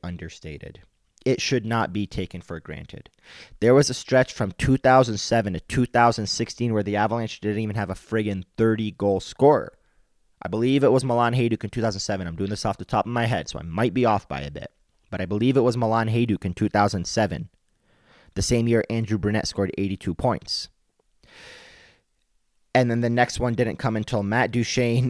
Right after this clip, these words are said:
<laughs> where we all remember the big cheer comments from Patrick Waugh. Before the twenty eighteen nineteen season,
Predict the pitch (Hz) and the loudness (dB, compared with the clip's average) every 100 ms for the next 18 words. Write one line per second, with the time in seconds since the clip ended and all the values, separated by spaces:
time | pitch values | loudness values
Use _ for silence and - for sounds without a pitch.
0 | - - 165 - - 151 117 123 120 120 | 6 8 10 10 8 6 4 2 4 6
1 | 117 110 107 107 107 98 82 82 120 - | 4 2 -2 -2 -2 -4 -6 -4 -4 -2
2 | - 113 107 - 95 95 92 92 92 82 | -6 -2 -2 -4 -6 -6 -8 -8 -6 -8
3 | - - - - - _ _ _ _ _ | -8 -12 -10 -10 -12 _ _ _ _ _
4 | _ _ _ _ - - - - - - | _ _ _ _ -20 -20 -20 -20 -20 -8
5 | 104 - 135 147 143 - 131 139 - 113 | -8 2 4 6 4 2 0 0 -2 -4
6 | - 131 113 104 95 - 110 - 90 92 | -4 -6 -4 -6 -6 -6 -6 -6 -10 -6
7 | 113 131 | -6 -8